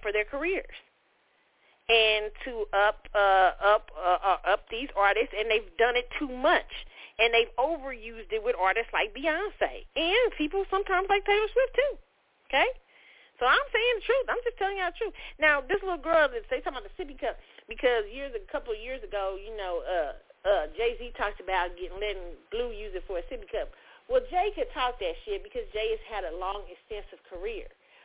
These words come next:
Okay, and if he wanna use his Grammy for a fucking sippy cup, okay. But to let her use her little Grammy that she ain't but got sang but one word for, uh,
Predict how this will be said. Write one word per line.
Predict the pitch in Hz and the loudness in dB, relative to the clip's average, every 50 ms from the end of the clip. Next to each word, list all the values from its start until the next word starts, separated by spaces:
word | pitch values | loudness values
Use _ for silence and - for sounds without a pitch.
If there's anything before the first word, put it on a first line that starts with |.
| _ - | _ -8
Okay, | 175 196 190 240 214 208 190 | -8 -6 -4 -2 -4 -4 -4
and | - | -8
if | - | -10
he | 277 | -10
wanna | 277 247 240 233 233 | -8 -8 -8 -8 -8
use | 233 247 226 | -10 -10 -10
his | 226 233 220 | -10 -10 -10
Grammy | 214 220 226 226 220 226 226 | -8 -8 -8 -8 -10 -12 -10
for | - 226 220 | -10 -12 -10
a | - | -8
fucking | - 226 214 240 226 - - | -10 -10 -10 -10 -14 -10 -12
sippy | 233 - 247 - - | -12 -12 -12 -14 -10
cup, | 262 233 - 262 269 - | -10 -10 -8 -8 -10 -8
okay. | - 370 320 190 151 - _ - - - _ _ _ - | -8 -6 -6 -6 -8 -12 _ -20 -20 -20 _ _ _ -4
But | 240 240 226 - - - | -4 -4 -4 -4 -6 -6
to | 233 220 | -4 -2
let | 262 277 262 - - - | 0 -2 -2 -2 -4 -2
her | 277 320 349 403 415 | 4 4 4 4 4
use | 370 294 277 277 262 254 - - - 277 | 0 -4 -6 -8 -10 -12 -12 -12 -6 -2
her | 320 339 381 | -2 -2 -2
little | 370 370 359 359 302 | -2 -6 -8 -8 -8
Grammy | 330 339 339 349 349 349 359 339 330 | -8 -8 -6 -6 -8 -8 -8 -8 -6
that | 302 453 - - | -6 -6 -4 -2
she | 339 349 349 | -2 0 2
ain't | 320 294 302 294 262 233 - - | 2 0 0 -4 -8 -10 -4 0
but | 247 233 220 | 0 0 2
got | 226 240 247 254 233 220 | 4 2 2 2 2 -2
sang | - - 294 285 277 269 233 | -4 -4 -4 -4 -2 -2 -2
but | 202 | -2
one | 196 233 269 285 269 | -2 -2 -4 -2 2
word | 269 277 294 294 311 302 - | 4 6 6 6 6 4 0
for, | 330 330 320 311 302 294 | 0 2 6 6 6 4
uh, | 285 - - - - - - - - 302 339 330 330 330 339 330 320 311 | 4 -2 -10 -12 -12 -12 -10 -2 4 6 6 8 8 6 6 6 4 4